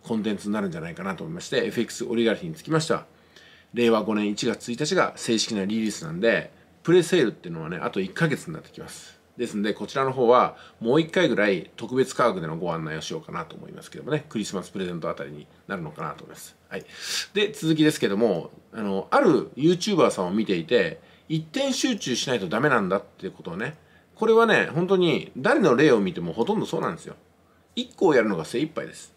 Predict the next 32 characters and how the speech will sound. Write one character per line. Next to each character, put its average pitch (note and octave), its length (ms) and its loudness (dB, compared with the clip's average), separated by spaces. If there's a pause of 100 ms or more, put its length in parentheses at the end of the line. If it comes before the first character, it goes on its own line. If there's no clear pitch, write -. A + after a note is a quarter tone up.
(180)
で F3+ 140 0
も、 C3+ 300 2
私 - 260 0
た B2 100 -2
ち A#2+ 100 2
は A2+ 200 4 (340)
一 A3 200 -4
個 G#3+ 120 2
だ D#3+ 140 4
け B2+ 100 2
や A2+ 80 8
っ A2+ 80 -4
て C3 80 -2
れ A2 80 4
ば G2 80 4
合 A2+ 220 4
格 B2 180 0
点 A2+ 140 0
っ - 20 -6
て F#2 60 -6
こ F2 80 -6
と F#2 80 -4
に F2 60 -4
は E2+ 60 -4
な G2+ 120 0
ら C#3+ 80 6
な C3+ 80 4
い F#2+ 40 -2
ん - 40 -6
で - 60 -12
す - 80 -18
よ。 - 60 -20